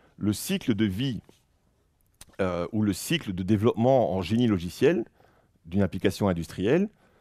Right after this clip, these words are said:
ben, de gauche vers la droite, vous allez reconnaître forcément l'identification des, des besoins, la partie conception, euh, la programmation, les tests unitaires, de, d'intégration, de régression, le déploiement, le monitoring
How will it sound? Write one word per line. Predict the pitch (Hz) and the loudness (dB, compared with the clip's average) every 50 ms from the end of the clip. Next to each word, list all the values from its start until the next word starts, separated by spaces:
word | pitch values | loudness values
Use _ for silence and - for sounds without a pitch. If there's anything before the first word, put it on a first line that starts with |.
| _ _ _ _ _ - | _ _ _ _ _ -4
ben, | 92 - 95 | -2 -2 0
de | 92 107 | -2 0
gauche | 98 110 143 156 123 | 4 4 4 6 6
vers | 127 104 | 6 6
la | 98 95 | 6 4
droite, | 87 92 110 147 160 160 | 4 4 4 4 4 4
vous | 117 90 104 | 2 2 2
allez | 92 98 | 4 4
reconnaître | 101 104 - - 90 82 92 117 135 - | 2 2 0 -2 0 4 4 4 2 2
forcément | - - - - - - 98 87 95 113 131 123 | -2 -8 -10 -8 -6 -4 -2 0 2 2 4 2
l'identification | 110 98 92 98 92 - 87 - 101 90 - 92 - - 104 101 98 | 2 0 -2 -2 -4 -4 -8 -14 -6 -4 -4 -4 -2 -2 -2 -2 -2
des, | 87 78 80 82 82 80 73 | -2 -2 -2 -4 -4 -4 -6
des | 71 80 80 | -6 -8 -6
besoins, | 76 87 90 82 95 110 123 135 147 156 151 156 - - - - - - | -4 -4 -4 -2 -2 0 0 2 2 0 -2 -4 -8 -14 -20 -20 -8 -4
la | - 90 | -4 -2
partie | - 95 - - 107 90 | -2 -4 -4 -4 -6 -6
conception, | - 90 82 - - 104 - - - 135 135 143 151 151 151 156 156 - - - - - - | -6 -6 -6 -4 -4 -4 -4 -2 0 2 2 4 4 2 0 -2 -4 -8 -18 -20 -20 -8 -2
euh, | - 92 92 90 90 90 | 0 2 2 4 4 4
la | 90 92 90 | 4 2 2
programmation, | - - 95 - 87 90 92 95 95 - - 143 147 156 156 151 | 0 -4 -6 -4 -2 0 0 0 -2 -2 -2 0 2 4 4 4
les | 131 104 95 | 4 2 2
tests | - - 101 - - | 2 0 -2 -2 -2
unitaires, | 95 95 98 90 - 135 139 147 151 151 147 147 139 | -2 -2 -2 0 2 4 4 6 6 4 4 2 2
de, | 110 104 95 | 0 0 -2
d'intégration, | 85 82 85 82 65 87 92 90 - - 82 76 90 113 113 - - 143 143 143 | -2 -2 -4 -4 0 0 0 0 0 -2 -6 -4 -2 -2 -4 -2 -2 -2 0 0
de | 123 104 | 0 0
régression, | 87 90 92 82 82 101 104 - - - 143 151 156 143 | 0 -2 -4 -4 -2 -4 -4 -4 -2 -2 0 2 2 2
le | 127 101 | 2 0
déploiement, | 87 80 90 85 - - 110 113 120 131 147 156 160 151 - - - - - | 0 -2 -2 -4 0 0 0 2 2 2 2 2 2 0 -2 -10 -20 -12 -4
le | - 98 | 0 2
monitoring | 98 98 95 92 82 - 92 - 110 131 151 160 160 - | 2 2 2 0 0 -2 -2 0 2 2 2 2 2 0